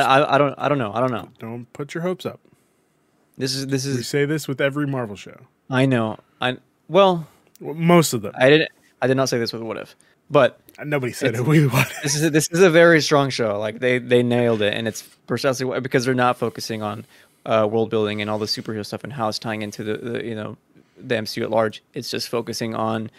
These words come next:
Speaker 1: Kamala, not even Miss, being Miss Mar-, Miss Marvel, Kamala being Kamala, and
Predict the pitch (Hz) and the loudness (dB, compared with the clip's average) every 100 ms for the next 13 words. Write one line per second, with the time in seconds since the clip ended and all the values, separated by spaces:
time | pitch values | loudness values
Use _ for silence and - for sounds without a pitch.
0 | _ - 110 110 123 139 151 - _ _ | _ -14 -6 0 2 2 0 -8 _ _
1 | _ - 117 131 143 127 - 139 131 120 | _ -6 0 2 2 -2 -4 -2 -2 -2
2 | 131 85 117 - 127 117 104 - 110 120 | -6 -10 -10 -2 0 0 -2 -8 -2 0
3 | 127 123 - 123 113 - 110 104 98 - | 0 -2 -6 -6 -6 -6 -6 -4 -6 -14
4 | _ _ - - - - _ 101 107 104 | _ _ -20 -20 -20 -20 _ -6 -4 -6
5 | 104 | -10